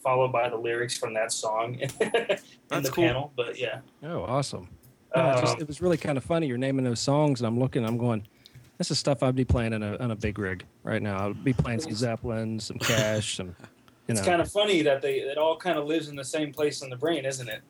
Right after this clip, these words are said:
Speaker 3: It is.
Speaker 1: It all
Speaker 3: It really
Speaker 1: kinda
Speaker 3: is.
Speaker 1: works, you know? So,
Speaker 3: That's
Speaker 1: uh,
Speaker 3: cool.
Speaker 1: <laughs>
Speaker 3: You've,
Speaker 1: yeah,
Speaker 3: you've
Speaker 1: oh, and, uh, Far From Any Road by the Handsome Family, which is the,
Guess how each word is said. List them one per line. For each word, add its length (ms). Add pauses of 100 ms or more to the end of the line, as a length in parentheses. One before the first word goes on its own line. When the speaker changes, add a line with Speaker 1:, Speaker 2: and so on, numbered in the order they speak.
Speaker 3:
It 140
is. 320 (160)
Speaker 1:
It 20
all 120
Speaker 3:
It 80
really 100
Speaker 1:
kinda 80
Speaker 3:
is. 80
Speaker 1:
works, 180 (140)
you 60
know? 180 (180)
So, 200
Speaker 3:
That's 140
Speaker 1:
uh, 120
Speaker 3:
cool. 240 (480)
Speaker 1:
<laughs> 600 (640)
Speaker 3:
You've, 160
Speaker 1:
yeah, 120
Speaker 3:
you've 40
Speaker 1:
oh, 200
and, 140
uh, 380
Far 420
From 260
Any 260
Road 560 (840)
by 180
the 100
Handsome 440
Family, 480
which 260
is 220
the, 180